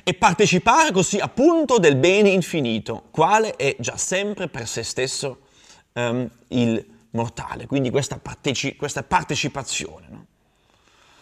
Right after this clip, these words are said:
Dal lato dell'essere finito, la limitazione si esprime quindi attraverso un dinamismo storico, ossia attraverso la lotta nella quale il finito è di per sé rivolto all'infinito.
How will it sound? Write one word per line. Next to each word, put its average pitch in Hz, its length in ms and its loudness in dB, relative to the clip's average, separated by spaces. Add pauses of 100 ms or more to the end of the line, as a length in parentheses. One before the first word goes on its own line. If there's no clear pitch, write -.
(520)
Dal 165 200 6
lato 220 380 6
dell'essere 160 480 0
finito, 202 460 -2
la 214 80 4
limitazione 226 800 4
si 208 140 -4
esprime 226 420 -4
quindi 262 300 0
attraverso 214 600 -2
un 196 120 2
dinamismo 208 580 2
storico, 160 840 -2 (340)
ossia 226 320 0
attraverso 196 460 -2
la 208 100 0
lotta 226 340 0
nella 151 220 -2
quale 262 260 2
il 190 140 2
finito 226 500 0
è - 80 2
di 202 160 0
per 220 160 -2
sé 190 220 0
rivolto 147 420 2
all'infinito. 131 680 -6